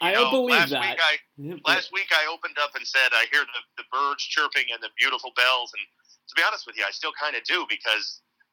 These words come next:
Speaker 1: well,
Speaker 2: <laughs>
Speaker 1: this week it's the Rams beating Tampa Bay and Tom Brady. So,
Speaker 2: Yeah.
Speaker 1: the, the, you know, my boy Matt Stafford and the Rams are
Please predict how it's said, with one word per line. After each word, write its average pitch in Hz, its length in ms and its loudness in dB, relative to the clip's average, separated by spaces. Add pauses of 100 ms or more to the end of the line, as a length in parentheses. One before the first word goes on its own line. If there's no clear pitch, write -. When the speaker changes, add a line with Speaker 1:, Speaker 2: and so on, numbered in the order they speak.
Speaker 1:
well, 156 260 2
Speaker 2:
<laughs> - 40 -6
Speaker 1:
this 135 180 -4
week 123 240 -4
it's 120 200 -10
the 110 100 -4
Rams 127 380 0
beating 127 320 -2
Tampa 131 340 -2
Bay 123 240 0
and 101 160 -12
Tom 131 240 -2
Brady. 131 400 -4
So, - 240 -6
Speaker 2:
Yeah. 190 140 -4
Speaker 1:
the, 120 100 -8 (160)
the, 107 120 2 (100)
you 120 80 0
know, 110 220 2 (500)
my 123 100 4
boy 175 220 -2
Matt 170 200 0
Stafford 147 460 0
and 123 80 -8
the 120 80 -2
Rams 139 400 0
are 92 240 -4